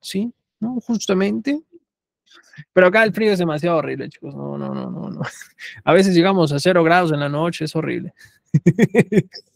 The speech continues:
Pero ya. Bien, entonces, perfecto. Ya me dieron sus respuestas. Como que ya, ya entiendo, ya entiendo, ya entiendo. Yo soy de Huancayo, Lilian. O Lilian.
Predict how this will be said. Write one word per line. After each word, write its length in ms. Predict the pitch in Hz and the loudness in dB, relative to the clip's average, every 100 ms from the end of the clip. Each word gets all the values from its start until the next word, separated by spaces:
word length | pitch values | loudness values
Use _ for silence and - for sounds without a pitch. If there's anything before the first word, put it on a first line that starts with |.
| - _ _ _ _ _ _ _ | -20 _ _ _ _ _ _ _
Pero 260 | 160 147 147 | -2 2 2
ya. 240 | 139 139 - _ _ _ _ _ - | 0 -2 -8 _ _ _ _ _ -2
Bien, 300 | 196 185 156 - | 2 2 0 -6
entonces, 500 | 156 175 190 196 - | -6 -2 -2 -4 -6
perfecto. 640 | 143 151 220 220 233 208 - | -6 -4 -4 -4 -4 -8 -6
Ya 220 | 147 147 | -6 -4
me 160 | 143 | -4
dieron 340 | 139 165 160 156 | -2 0 0 -4
sus 160 | - 135 | -6 -12
respuestas. 720 | 139 - 254 262 - 240 - | -12 -8 -2 -2 -2 -4 -4
Como 260 | 196 180 180 | -6 -6 -6
que 180 | 196 | -6
ya, 320 | 208 214 208 - | -4 -4 -4 -6
ya 160 | 202 202 | -6 -2
entiendo, 680 | 202 190 208 202 196 196 190 | -2 -4 -2 -2 0 -2 -2
ya 160 | 180 | -2
entiendo, 560 | 175 170 165 160 156 156 | -2 -2 0 0 0 0
ya 140 | 151 | 0
entiendo. 400 | 147 - 131 127 | -2 -6 -8 0
Yo 140 | 151 185 | 2 2
soy 180 | 220 | 0
de 100 | 226 | 0
Huancayo, 640 | 208 175 170 220 208 160 151 | 2 2 0 2 4 4 2
Lilian. 520 | 175 180 127 127 175 _ | 0 -2 -4 -8 -14 _
O 180 | 135 139 | -6 -2
Lilian. 460 | 143 151 175 180 | -2 0 0 -2